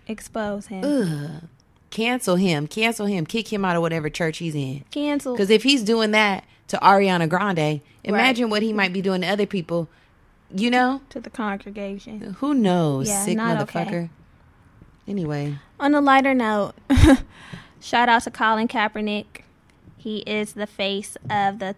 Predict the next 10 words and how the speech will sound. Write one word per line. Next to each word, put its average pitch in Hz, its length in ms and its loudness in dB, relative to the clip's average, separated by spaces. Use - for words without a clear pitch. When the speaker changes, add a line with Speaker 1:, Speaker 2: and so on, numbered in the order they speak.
Speaker 1:
thirtieth 233 420 -2
anniversary 220 520 -2
Nike 214 340 -4
campaign, 262 540 -4
Just 220 240 -8
Do 214 140 -6
It 220 100 -8
campaign. 240 600 -4
Speaker 2:
Mm-hmm. 170 540 -2
Speaker 1:
Um, 233 520 0